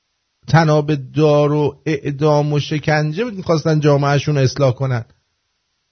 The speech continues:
حالا ما دو کلام حرف ن-، نمیتونیم بزنیم؟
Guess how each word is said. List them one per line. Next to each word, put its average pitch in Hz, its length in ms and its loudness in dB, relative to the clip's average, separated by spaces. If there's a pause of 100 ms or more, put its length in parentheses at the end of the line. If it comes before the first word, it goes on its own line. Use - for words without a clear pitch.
حالا 185 180 4
ما 233 140 0
دو 202 240 -2
کلام 220 380 0
حرف 220 300 0
ن-، 226 280 -4
نمیتونیم 196 460 -2
بزنیم؟ 165 640 -2